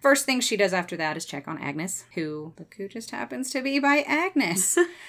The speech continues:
Speaker 1: He is very dutifully not looking at her. <laughs> She checks on Agnes and goes into the house to look in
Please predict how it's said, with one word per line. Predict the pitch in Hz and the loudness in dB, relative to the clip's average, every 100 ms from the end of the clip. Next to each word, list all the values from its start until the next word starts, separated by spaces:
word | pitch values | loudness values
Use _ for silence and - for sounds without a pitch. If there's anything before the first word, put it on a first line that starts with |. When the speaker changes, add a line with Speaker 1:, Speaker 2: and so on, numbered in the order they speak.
| - - | -20 0
Speaker 1:
He | 220 | 4
is | 180 - | 4 2
very | - 254 254 254 | 2 6 6 8
dutifully | 208 190 - 196 180 170 | 6 6 0 -4 -2 -4
not | 147 147 151 147 147 | -6 -6 -2 -2 -4
looking | 165 143 135 135 | -10 -10 -10 -10
at | - | -10
her. | 160 - - - | -8 -4 -4 -4
<laughs> | 196 165 - 254 277 285 - - - | -6 -8 -6 -8 -8 -14 -16 -20 -18
She | - | -12
checks | - - | -10 -6
on | 196 - | -6 -2
Agnes | 175 175 180 180 - - - | -2 -2 -2 -4 -6 -12 -12
and | 160 | -8
goes | 156 151 160 | -6 -4 -6
into | 151 143 | -10 -10
the | |
house | 147 147 139 - | -8 -6 -6 -8
to | - | -8
look | 151 147 | -8 -10
in | - 147 | -8 -8